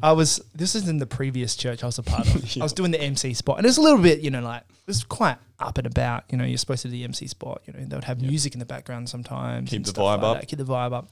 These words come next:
Speaker 1: Anyway,
Speaker 2: Yeah.
Speaker 1: we had a family visiting us
Speaker 2: Yeah.
Speaker 1: who used to attend our church. They lived in another state. Anyway, I, I noticed them, and, and,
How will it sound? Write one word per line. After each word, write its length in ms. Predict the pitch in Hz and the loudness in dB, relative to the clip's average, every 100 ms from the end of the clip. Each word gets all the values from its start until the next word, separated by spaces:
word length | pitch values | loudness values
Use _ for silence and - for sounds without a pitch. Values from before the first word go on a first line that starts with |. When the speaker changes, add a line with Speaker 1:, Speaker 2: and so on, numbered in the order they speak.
| - | 0
Speaker 1:
Anyway, 300 | 190 143 131 | 2 4 0
Speaker 2:
Yeah. 140 | - - _ _ - | -4 -16 _ _ -2
Speaker 1:
we 80 | 226 | 0
had 60 | |
a 40 | - | 0
family 440 | - 151 165 131 | 0 2 2 0
visiting 420 | 139 123 127 123 | -2 -4 -2 -2
us 340 | 127 185 - - - | -2 -2 -2 -6 -8
Speaker 2:
Yeah. 140 | 120 | -2
Speaker 1:
who 60 | 156 | 0
used 320 | 143 202 - | 2 2 2
to 100 | 156 | 0
attend 300 | 127 135 127 | -2 -6 -8
our 120 | 120 | -8
church. 280 | - 127 135 | -6 -6 -4
They 100 | 127 | -4
lived 180 | 127 120 | -2 -2
in 100 | 123 | -4
another 260 | 120 120 | -4 -4
state. 380 | 120 - 127 143 _ _ _ _ _ _ 160 | -6 -6 -6 -8 _ _ _ _ _ _ -2
Anyway, 280 | 160 156 156 | 2 4 4
I, 80 | 135 | 4
I 60 | 147 | 2
noticed 420 | 151 160 175 - | 4 6 6 6
them, 400 | 170 160 165 156 | 6 8 8 6
and, 180 | 135 131 | 0 -4
and, 420 | 135 131 127 123 | -4 -2 -2 -4